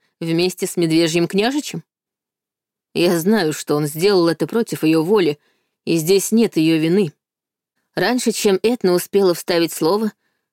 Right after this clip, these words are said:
Сет продолжил. "И знаю, что она сейчас рядом с ним. Беспокоится о его здоровье, как старый друг. Когда должна с видом покорной жены сидеть дома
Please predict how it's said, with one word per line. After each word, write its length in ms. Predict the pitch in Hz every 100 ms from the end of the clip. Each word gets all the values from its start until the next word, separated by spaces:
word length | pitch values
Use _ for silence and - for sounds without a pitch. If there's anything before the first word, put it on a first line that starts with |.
| -
Сет 260 | - 214
продолжил. 600 | - 240 175 151 151 151 151 _ _ _ _ _ _ _ _ _
"И 100 | 175
знаю, 400 | 214 220 220 202
что 260 | 185 - 175
она 200 | 165 202
сейчас 500 | - 160 - 185 190
рядом 240 | 165 165
с 140 | 160 -
ним. 280 | 151 156 - _ _ _ _ _ _ _
Беспокоится 760 | - - 233 - 269 165 - 151
о 20 |
его 240 | 165 175
здоровье, 560 | 196 170 165 233 175 160
как 180 | 165 151
старый 340 | - 196 196
друг. 480 | 185 165 143 - - _ _ _ _ _
Когда 360 | - 151 165 226
должна 460 | 220 233 208 214
с 140 | 240 -
видом 320 | 214 220 208
покорной 540 | 180 185 - 233 190
жены 360 | 170 175 175 233
сидеть 400 | - 156 165 156
дома 380 | 180 208 151